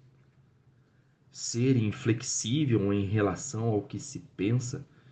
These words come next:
dificulta o aprendizado e a amplitude da consciência. As nossas concepções mentais devem ser comparadas aos acontecimentos exteriores,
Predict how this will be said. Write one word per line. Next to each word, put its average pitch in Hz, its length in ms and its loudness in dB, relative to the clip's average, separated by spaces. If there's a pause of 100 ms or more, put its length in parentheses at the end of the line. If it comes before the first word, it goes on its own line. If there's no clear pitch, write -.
(120)
dificulta 160 1040 -2
o 180 160 -4
aprendizado 151 880 0 (400)
e 90 160 0
a 98 100 2
amplitude 135 920 4
da 120 120 2
consciência. - 920 -8 (1200)
As 82 200 -12
nossas 107 400 0
concepções 98 840 -2
mentais 87 720 0 (380)
devem 135 300 8
ser 165 340 2
comparadas 165 880 4
aos 156 260 6
acontecimentos 143 1000 2
exteriores, 131 920 6